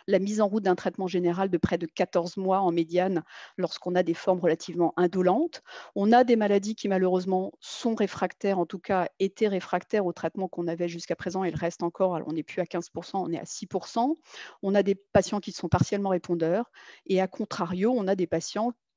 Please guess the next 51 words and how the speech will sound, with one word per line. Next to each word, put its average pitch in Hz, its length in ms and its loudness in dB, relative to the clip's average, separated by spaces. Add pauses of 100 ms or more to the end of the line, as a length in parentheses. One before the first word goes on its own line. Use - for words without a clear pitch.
qui, 214 460 -2
avec 190 320 0
un 185 80 4
simple 226 320 -2
anti-angiogénique, 175 840 -6
ont 180 100 2
un 160 60 2
profil 190 420 -6
évolutif 175 480 -4
qui - 160 -12
fait 220 220 -6
que - 100 -10
dix 165 240 -8
ans 165 80 -2
après, 185 300 -6 (340)
on 190 140 0
est 175 120 2
toujours 214 280 0
sous - 120 -4
la 180 80 2
même 170 160 2
thérapie 165 520 -4
avec 170 200 0
des 160 140 -2
pauses 208 320 -2
et 175 60 -2
on 160 80 -4
peut - 100 -10
permettre 180 300 -6
de 170 40 -2
la 160 60 -4
contrôler. - 460 -10 (320)
Et 180 80 2
puis, - 280 -2
on 208 140 0
a 170 80 0
ce - 160 -4
problème-là 175 600 -2
de 196 140 -2
la 190 120 2
toxicité 180 560 -8
qui - 140 -14
fait - 160 -8
qu'on 185 160 -4
est 170 80 2
obligé 160 220 -4
de - 40 -18
faire 180 160 -6
parfois 170 300 -6
des 170 100 -12
concessions. - 460 -14